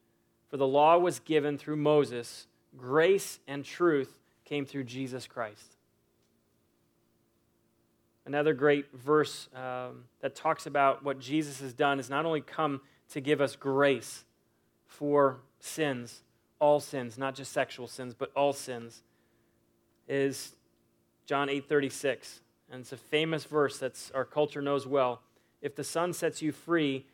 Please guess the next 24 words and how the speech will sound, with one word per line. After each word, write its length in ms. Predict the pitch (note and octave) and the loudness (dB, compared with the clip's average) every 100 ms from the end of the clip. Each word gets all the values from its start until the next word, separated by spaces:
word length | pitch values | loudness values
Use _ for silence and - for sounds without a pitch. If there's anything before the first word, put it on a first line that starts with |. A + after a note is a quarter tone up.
| _ - | _ -8
you 260 | C#3 E3+ | 0 2
will 460 | F#3+ D#3 G#3 F3+ D3 | 2 8 8 10 6
be 340 | C#3+ D#3 E3+ | 0 -2 0
free 360 | E3+ - D#3+ D#3 | -2 -4 -4 -4
indeed." 440 | D3 C#3 D#3+ A2+ - _ _ _ _ | -4 -2 -4 -4 -12 _ _ _ _
Jesus 320 | - F3 F3 | -6 -6 -6
did 160 | - D3+ | -6 -2
not 240 | D#3+ D3 | 0 -2
come 160 | - D#3+ | -6 -6
to 80 | C#3+ | -6
put 200 | D3 C#3 | -8 -6
shackles 500 | D3+ D3+ D3 C#3 B2+ | -2 -2 -2 -6 -6
on 160 | B2 | -6
you, 100 | B2+ | -6
but 160 | C3 B2+ | -4 -4
actually 340 | C3 C3+ C#3+ | -4 -6 -12
to 100 | B2+ | -12
take 260 | - D#3 C#3 | -8 -8 -6
the 80 | B2+ | -8
shackles 520 | - C#3+ C3+ C#3 B2+ | -4 -4 -4 -8 -12
of 140 | C3 | -6
our 160 | B2+ B2 | -4 -4
sin 400 | - D3+ C#3 B2+ | -6 -8 -6 -6
off. 420 | C3 B2+ A2 _ | -4 -4 -6 _